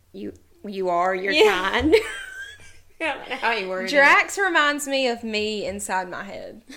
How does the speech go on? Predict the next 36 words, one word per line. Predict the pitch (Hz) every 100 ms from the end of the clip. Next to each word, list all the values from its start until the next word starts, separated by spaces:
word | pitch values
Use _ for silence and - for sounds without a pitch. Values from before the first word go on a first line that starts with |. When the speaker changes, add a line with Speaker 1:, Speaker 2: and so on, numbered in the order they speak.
| - - - -
Speaker 2:
Like, | 247 220 220
things | - 294 370 311
that | 311
he | 311
says | 311 269 254 269
is | 240
stuff | - 247 247
that | 208
I'm | 214 214 220
thinking, | 208 220 202 208
but | 202
I | 190
don't | 196 190
ever | 175
say. | 196 - 156 127
Speaker 1:
Yeah. | 214 196 277 - - - - -
<laughs> | 392 427 523 - - _ _ - - _ -
Speaker 2:
And | 302
Speaker 1:
That's | -
Speaker 2:
Chris | 370
Speaker 1:
funny. | 185 202
Speaker 2:
Pratt, | 277 247 226 - - _ _ _ -
King. | 285 220 196 214 214
Speaker 1:
I | 339
love | 202 185 185
Chris | 190 190 -
Pratt. | 185 185
Speaker 2:
I | 247
do | 233 220
too. | 220 175 185 208
Speaker 1:
My | 254
mom | 226 165 185
loves | 170 175 -
Chris | 202 196
Pratt. | - 220 214
Speaker 2:
Yeah. | 214 233 269 320